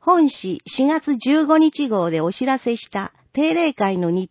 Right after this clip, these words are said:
程などが変更になりました。五月の開催日時、会場は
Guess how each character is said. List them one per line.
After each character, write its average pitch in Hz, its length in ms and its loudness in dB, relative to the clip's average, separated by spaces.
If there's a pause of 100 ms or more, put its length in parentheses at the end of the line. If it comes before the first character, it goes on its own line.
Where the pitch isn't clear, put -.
(120)
程 262 200 2
な 233 160 2
ど 190 80 -4
が 165 160 -2
変 254 260 -2
更 254 200 0
に 247 120 2
な 220 100 0
り 214 140 -2
ま 208 140 -4
し - 160 -14
た。 139 200 -6 (840)
五 320 160 2
月 285 300 2
の 175 120 0
開 269 300 -2
催 233 300 0
日 233 320 -2
時、 175 200 -6
会 254 320 0
場 220 320 0
は 196 240 -4